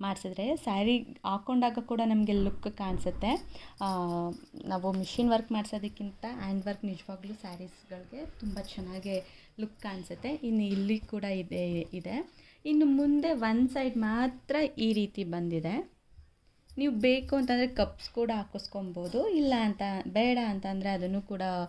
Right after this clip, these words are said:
ಆ, ಇಗ್ನೋರ್ ಮಾಡ್ಬೋದು. ಅವಶ್ಯಕತೆ ಇಲ್ಲ ಅಂತ ಅನ್ಸಿದ್ರೆ ಬೇಡ. ಇನ್ನು ಇಲ್ಲೂ ಕೂಡ ನೋಡಿ ಎಷ್ಟು ಚೆನ್ನಾಗಿ ಬಂದಿದೆ. ಇನ್ನು ಇಲ್ಲೂ ಕೂಡ ಗೋಲ್ಡನ್ ಥ್ರೆಡ್ಡಲ್ಲಿ ಹಾಕಿದ್ದಾರೆ. ನಿಜವಾಗ್ಲೂ ಈ ಬ್ಲೌಸ್ ಅಂತೂ ತುಂಬ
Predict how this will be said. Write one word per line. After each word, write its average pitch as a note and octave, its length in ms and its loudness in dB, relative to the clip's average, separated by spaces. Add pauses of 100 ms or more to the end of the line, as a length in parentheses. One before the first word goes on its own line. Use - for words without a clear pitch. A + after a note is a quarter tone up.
(360)
ಆ, F#3+ 100 -4
ಇಗ್ನೋರ್ F3 420 -2
ಮಾಡ್ಬೋದು. F3 580 -2 (340)
ಅವಶ್ಯಕತೆ F#3+ 640 -6
ಇಲ್ಲ F3+ 160 -4
ಅಂತ F3+ 320 -4
ಅನ್ಸಿದ್ರೆ F3+ 920 -2 (100)
ಬೇಡ. E3+ 260 -2 (540)
ಇನ್ನು D4 160 2
ಇಲ್ಲೂ C4+ 260 2
ಕೂಡ G#3+ 180 -2
ನೋಡಿ F3+ 200 0
ಎಷ್ಟು - 200 -6
ಚೆನ್ನಾಗಿ F3+ 460 -4
ಬಂದಿದೆ. F#3 680 -4
ಇನ್ನು G#3+ 220 2
ಇಲ್ಲೂ G3+ 340 2
ಕೂಡ F#3+ 260 -6 (640)
ಗೋಲ್ಡನ್ G3 640 2 (260)
ಥ್ರೆಡ್ಡಲ್ಲಿ F3+ 440 0
ಹಾಕಿದ್ದಾರೆ. F3+ 600 -2
ನಿಜವಾಗ್ಲೂ F#3 480 2
ಈ G#3+ 360 0
ಬ್ಲೌಸ್ G#3 360 -2
ಅಂತೂ F#3+ 320 -4 (200)
ತುಂಬ G#3+ 380 2